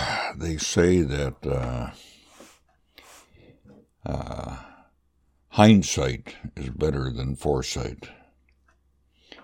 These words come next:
And that's kinda true. You know, let's look back just not even quite three months. We're just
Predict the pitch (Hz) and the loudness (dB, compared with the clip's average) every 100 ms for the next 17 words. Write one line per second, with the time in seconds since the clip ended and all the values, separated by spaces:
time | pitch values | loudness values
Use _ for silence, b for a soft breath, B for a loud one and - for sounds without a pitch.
0 | B 131 135 180 - - 117 90 - 107 | B 0 2 0 0 4 6 4 2 2
1 | 82 57 - _ _ _ _ _ _ _ | 2 0 -10 _ _ _ _ _ _ _
2 | _ _ b b b b b b b b | _ _ b b b b b b b b
3 | b _ - 85 104 107 104 65 55 B | b _ -6 2 4 6 6 2 -6 B
4 | B B B B B - - _ 156 151 | B B B B B -20 -20 _ 0 2
5 | 165 139 - 104 104 - 90 85 - 95 | 4 2 6 6 6 2 -4 -2 0 2
6 | 98 90 87 80 90 87 - 90 82 76 | 4 4 0 0 2 2 0 -2 -2 -2
7 | 73 71 65 - 64 67 - 69 - | -2 -4 -6 -8 -6 -8 -8 -8 -10